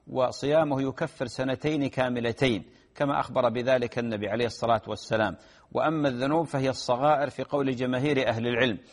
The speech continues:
أما الكبائر فتحتاج إلى توبة ما لم تؤت الكبائر، الكبائر تحتاج إلى توبة. علي يسأل عن صلاة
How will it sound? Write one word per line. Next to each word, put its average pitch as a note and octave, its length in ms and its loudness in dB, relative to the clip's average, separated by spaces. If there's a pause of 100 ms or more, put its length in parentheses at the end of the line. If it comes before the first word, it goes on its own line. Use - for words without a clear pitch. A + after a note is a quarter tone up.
(300)
أما D#3 240 0
الكبائر C#3+ 560 2
فتحتاج C#3 640 -2
إلى A#2+ 160 2
توبة A#2 480 2 (380)
ما C#3 400 2
لم C3+ 240 0 (200)
تؤت - 280 -4
الكبائر، A#2 680 4 (300)
الكبائر C#3+ 480 2
تحتاج C3 500 -2
إلى A#2 380 2
توبة. A2+ 320 2 (2250)
علي F3+ 240 2
يسأل D#3 380 0
عن C#3 160 0
صلاة D3+ 320 2